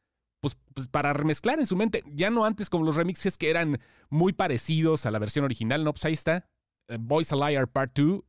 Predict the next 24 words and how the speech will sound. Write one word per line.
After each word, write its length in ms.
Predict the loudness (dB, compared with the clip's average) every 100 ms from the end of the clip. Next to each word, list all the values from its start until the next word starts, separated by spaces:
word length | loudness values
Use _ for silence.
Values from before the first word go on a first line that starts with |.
| -8
es 140 | -4
lo 100 | -2
que 100 | -2
vemos 240 | -2 -2
con 160 | -2 -2
estas 300 | -2 -2 -2
muchachitas 560 | -2 -2 -4 -4 -4 -4
que 100 | -8
también 360 | -6 -4 -4
son 300 | 0 0 0 -2 _ -8
referentes. 520 | -4 0 2 2 2
Sobre 180 | 2 2
todo 220 | 4 4
Ice 180 | 2 -2
Spice 600 | -4 0 0 0 -2 -12 _ _ _ _ _
es 160 | -8 -2
referente 560 | 0 2 4 4 4 2
en 80 |
el 80 | 2
mundo 220 | 2 2
del 100 | 0 -2
hip 140 | -6 -2
hop 140 | -2 -2
y 140 | -8